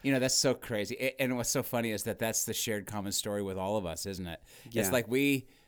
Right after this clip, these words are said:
Speaker 1: we do all we can to keep this calm exterior, kinda like a duck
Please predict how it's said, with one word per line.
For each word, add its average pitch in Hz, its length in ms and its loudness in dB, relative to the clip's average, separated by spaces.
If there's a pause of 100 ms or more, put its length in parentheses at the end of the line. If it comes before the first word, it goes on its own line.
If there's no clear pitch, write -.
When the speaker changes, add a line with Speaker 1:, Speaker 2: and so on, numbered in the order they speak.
(120)
Speaker 1:
we 127 200 2
do 127 300 4 (100)
all 127 320 6
we 127 140 4
can 117 540 -2 (380)
to - 120 -8
keep 127 360 -4
this 107 180 -2
calm 123 560 -2
exterior, 95 720 -2 (180)
kinda 170 180 2
like 165 160 2
a 131 60 2
duck 107 520 2